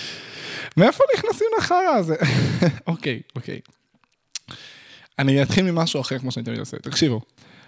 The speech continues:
לבן אדם, וואי, הנה, זה משהו קלאסי, אוקיי? מי, מי פה מכיר את, אה, טוני רובינס בהרמת יד?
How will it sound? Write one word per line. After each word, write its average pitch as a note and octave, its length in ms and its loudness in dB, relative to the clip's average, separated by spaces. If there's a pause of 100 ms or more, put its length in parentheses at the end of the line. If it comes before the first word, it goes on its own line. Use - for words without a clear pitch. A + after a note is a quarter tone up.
(140)
לבן C3 240 4
אדם, F#3+ 300 4
וואי, C#3 280 0
הנה, C#3+ 200 -6
זה D3 140 -8
משהו E3+ 220 -8
קלאסי, C3 400 -10 (240)
אוקיי? E3+ 220 -8
מי, E3+ 140 -8
מי F#3+ 200 -4
פה - 120 -2
מכיר D3+ 300 -2
את, C3 140 -4
אה, B2 140 0
טוני C3+ 220 0
רובינס C3 500 0
בהרמת A#2+ 420 -2
יד? C3+ 240 0